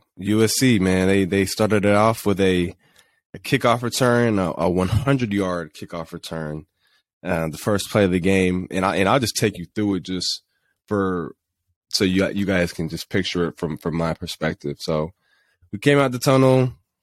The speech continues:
Um, we went down there. We, some guys pray, some guys just go straight to the sideline. I went and prayed, um, came back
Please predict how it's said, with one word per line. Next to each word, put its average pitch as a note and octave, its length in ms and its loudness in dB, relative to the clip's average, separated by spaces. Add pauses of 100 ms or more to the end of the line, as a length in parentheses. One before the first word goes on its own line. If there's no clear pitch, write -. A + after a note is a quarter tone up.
(1000)
Um, E2+ 320 -2
we F2+ 80 -2
went G#2+ 200 2
down G2+ 240 2
there. G2 180 2
We, F#2 260 -2 (140)
some G2 220 -2
guys F#2 260 -2
pray, F#2 380 -4
some F2+ 200 -6
guys E2+ 300 -2
just E2 160 -10
go F2 120 -4
straight F2 220 -6
to - 60 -8
the D#2+ 80 -8
sideline. F2 600 -2 (500)
I G#2+ 100 2
went A2 160 2
and G#2 140 0
prayed, G#2+ 400 2 (1160)
um, F2 360 -2
came A2+ 280 0
back A2+ 480 0